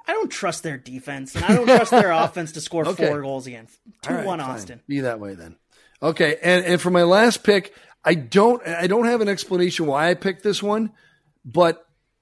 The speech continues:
Speaker 2: I just looked at it and I kept coming back to it, and I said, "Okay, uh, Sporting Kansas City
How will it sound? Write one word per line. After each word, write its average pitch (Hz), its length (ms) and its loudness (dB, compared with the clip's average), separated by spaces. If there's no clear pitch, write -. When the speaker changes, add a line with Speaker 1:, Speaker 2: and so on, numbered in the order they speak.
Speaker 2:
I 165 120 0
just 175 240 0
looked 196 280 4
at 233 200 6
it 240 40 4
and 214 80 -6
I 156 60 0
kept 185 240 -4
coming 160 240 -2
back 180 360 0
to 220 180 2
it, - 20 6
and 185 100 -4
I 147 80 -4
said, 147 240 -2
"Okay, 131 380 -4
uh, 135 760 0
Sporting 220 760 0
Kansas 185 540 -2
City 190 580 -2